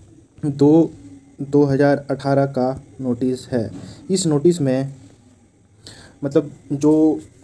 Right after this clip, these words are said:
Panel four है, अ, डीवी फ़ोर और डीवी का three list, वो जारी किया है, कौन कौन सा zone का वो बताने वाला हूँ। तो वो डीवी के लिए जो list है वो देखते हैं कौन कौन सा zone का है। तो चलिए दिखाते हैं आपको कि कौन सा zone का है।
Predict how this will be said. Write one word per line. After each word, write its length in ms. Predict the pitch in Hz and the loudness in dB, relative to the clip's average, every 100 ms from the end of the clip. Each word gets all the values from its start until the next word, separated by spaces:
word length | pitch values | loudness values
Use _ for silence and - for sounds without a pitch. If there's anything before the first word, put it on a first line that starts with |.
| - | -8
Panel 220 | 135 143 | -4 -4
four 260 | 139 151 135 | -2 0 0
है, 260 | 135 139 - - _ - - - - | -2 -4 -14 -20 _ -20 -20 -20 -10
अ, 100 | 131 | -8
डीवी 440 | 127 135 139 139 135 - - | -4 -4 -2 -4 -8 -18 -12
फ़ोर 360 | - 139 135 - - | -2 0 0 -2 -4
और 280 | 127 123 - 131 | -2 -4 -12 -8
डीवी 280 | 127 131 | -6 -6
का 340 | 127 - - 120 | -8 -12 -10 -10
three 180 | 135 131 | -6 -4
list, 260 | 139 139 | -4 -2
वो 120 | 143 | -2
जारी 180 | 143 131 | 0 0
किया 180 | 127 131 | -2 -6
है, 80 | 127 | -6
कौन 160 | 135 | -6
कौन 140 | 135 135 | -6 -6
सा 80 | 135 | -6
zone 140 | 127 | -6
का 120 | 127 | -4
वो 60 | 127 | -4
बताने 240 | 127 127 | -2 -4
वाला 160 | 127 131 | -6 -6
हूँ। 140 | 147 - - - - _ 120 123 - - - | -10 -16 -20 -20 -20 _ -12 -12 -12 -20 -8
तो 80 | 139 | -4
वो 200 | 135 139 | 0 0
डीवी 280 | 139 139 143 | 0 0 -2
के 120 | 143 | 0
लिए 100 | 135 | 0
जो 80 | 135 | 0
list 200 | 135 139 | -2 -2
है 60 | 147 | -2
वो 80 | |
देखते 220 | 135 123 143 | -2 -4 -4
हैं 60 | |
कौन 100 | 135 | -4
कौन 120 | 127 | -6
सा 80 | 123 | -6
zone 180 | 123 123 | -4 -4
का 100 | 123 | -4
है। 120 | 135 | -6
तो 80 | 139 | -6
चलिए 280 | 131 135 151 - - - _ _ _ _ 139 | -6 -6 -6 -12 -20 -20 _ _ _ _ -12
दिखाते 300 | 127 123 139 | -8 -6 -6
हैं 80 | |
आपको 160 | 127 139 | -6 -8
कि 80 | 151 | -10
कौन 160 | 120 | -8
सा 100 | 120 | -8
zone 200 | 123 117 | -6 -6
का 100 | 113 | -6
है। 160 | 113 - | -10 -12